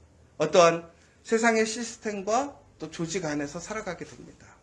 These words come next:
그런데 어떨 때는 그것이 불의한 모습들을 갖고 있어요.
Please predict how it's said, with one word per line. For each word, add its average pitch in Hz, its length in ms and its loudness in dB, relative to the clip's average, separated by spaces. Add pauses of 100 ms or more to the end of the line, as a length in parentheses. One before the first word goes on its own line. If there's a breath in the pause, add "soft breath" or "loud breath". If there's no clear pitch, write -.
(680 loud breath)
그런데 320 220 8
어떨 262 260 8
때는 311 200 -2
그것이 214 440 -8
불의한 247 320 -6
모습들을 214 520 -10
갖고 - 580 -18
있어요. - 300 -18